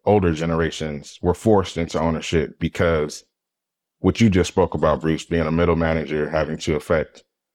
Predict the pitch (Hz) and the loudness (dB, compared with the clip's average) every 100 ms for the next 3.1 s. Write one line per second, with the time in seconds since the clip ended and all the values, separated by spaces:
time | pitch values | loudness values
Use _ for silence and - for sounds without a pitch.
0 | - 82 85 87 78 - - 76 85 73 | -4 -2 2 2 0 -6 -10 -2 0 2
1 | 82 78 - 82 71 - _ _ _ _ | 0 -2 -6 -6 -6 -8 _ _ _ _
2 | - 80 82 78 82 73 76 - - - | -2 -2 0 0 0 0 -2 -4 -4 -6